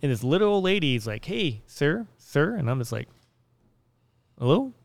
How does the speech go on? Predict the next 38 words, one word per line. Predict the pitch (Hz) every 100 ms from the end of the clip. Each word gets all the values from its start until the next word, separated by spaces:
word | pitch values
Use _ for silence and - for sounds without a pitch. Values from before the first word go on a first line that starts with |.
| -
And | 123
I, | 120 139 117
I |
see | - 135
this | 113
little | 135 120
lady. | 117 156 139
She's, | 120 107
like, | 110 - - _
behind | 101 135 120
her |
cart. | 107 120 123 107
Her | 104
head | 117
was, | 117 104
like, | 110 - _ _ -
right | 123 123 120
above | 117 110
the | 110
cart | 117 123
handles. | 113 110 - - - - - -
And |
he's | 147
like, | 135 123
"Hey," | -
she's | - 139
like, | 113 -
"I | 139 165
cannot | 127 120 123
pick | - 117
up | 117 -
this." | 110 -
I | 127
think | - 175
she | 170
was | 117
grabbing | 127 135 135
this, | 101